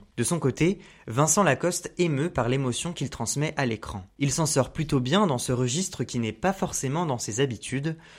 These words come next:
lui que l'on voit le plus souvent dans des films plus légers. À travers le personnage de Jimmy, qui n'a pas un temps d'écran si important,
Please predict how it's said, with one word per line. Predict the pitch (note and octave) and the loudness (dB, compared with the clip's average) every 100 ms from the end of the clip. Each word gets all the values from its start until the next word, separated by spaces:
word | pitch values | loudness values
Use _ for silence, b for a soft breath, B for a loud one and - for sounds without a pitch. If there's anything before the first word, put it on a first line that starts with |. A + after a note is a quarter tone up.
| B B | B B
lui | - C3+ G3 | -4 0 4
que | E3 | 6
l'on | C3 | 4
voit | B2 D#3+ | 4 2
le | C#3+ | 2
plus | A2+ F3 | 0 -2
souvent | - A2+ A2 D#3+ | -4 -4 0 0
dans | D3 A#2 | 2 -2
des | G#2+ | -4
films | - F3 D3+ A2+ | -4 -2 0 -2
plus | - - | -2 0
légers. | C#3+ A#2 G2 G2+ _ _ - | 2 2 0 -8 _ _ -4
À | C3 | -2
travers | - D#3+ A3 | 4 6 6
le | C#3 | 6
personnage | C#3 - C#3+ E3+ | 2 0 0 0
de | B2+ A2 | 0 0
Jimmy, | A2 B2+ C3+ G3+ b b b | 0 0 0 -2 b b b
qui | - | -4
n'a | C3+ C3 | 0 4
pas | F#3 | 6
un | C3+ | 6
temps | - C#3 | 4 4
d'écran | C3 - C3 | 2 2 -2
si | A#2+ - | 0 0
important, | E3 C#3+ A2 - B2+ D3 | 0 -2 -4 -6 -6 -6